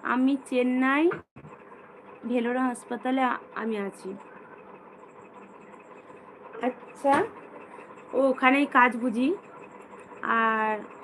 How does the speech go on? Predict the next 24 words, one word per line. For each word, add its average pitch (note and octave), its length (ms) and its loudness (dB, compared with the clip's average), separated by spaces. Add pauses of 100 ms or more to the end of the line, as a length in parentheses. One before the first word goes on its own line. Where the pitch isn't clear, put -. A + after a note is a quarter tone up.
(680)
মেসেজ B3 760 0
করা A#3 240 6
হয়েছে। G#3 500 0 (440)
একদম C#4 580 2
ঠিক C#4 140 0
আছে। C#4+ 460 6
তো D4 60 6
আমিও, C4 540 4 (1400)
আমিও, C#4 460 6
আহ, C4 480 0
লাইভ B3 320 4 (120)
শেষে C4 280 2
প্রত্যেকের C#4 540 0
মেসেজ B3+ 500 2 (880)
আমি B3 560 2
রিপ্লাই B3 320 0
করব, B3 500 4 (640)
আর A3+ 380 8
প্রত্যেকের C4+ 540 0
চ্যানেলে B3 360 0
গিয়ে B3+ 200 2
ঘুরে A#3 240 2
আসবো, A#3+ 360 4
আর C#4 80 2